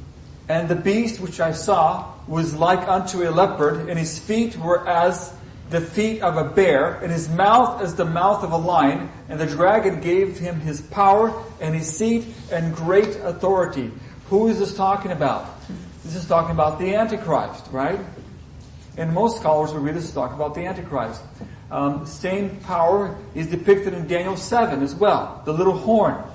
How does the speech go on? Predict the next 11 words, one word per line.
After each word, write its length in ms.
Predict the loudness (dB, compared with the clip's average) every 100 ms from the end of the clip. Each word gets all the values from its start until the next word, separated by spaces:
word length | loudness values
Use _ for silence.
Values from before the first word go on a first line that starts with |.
| -18 -12
is 140 | -8 -6
the 140 | -6
Antichrist. 480 | -6 -6 -4 -6 -4
You 80 | -4
also 180 | -4
find 320 | -6 -2 -2 -2
the 80 |
Antichrist, 500 | -4 -4 -2 -2 -2
Second 360 | -6 -6 -6 -8
Thessalonians 560 | -6 -6 -6 -8 -12 -8
two, 420 | -4 -2 -4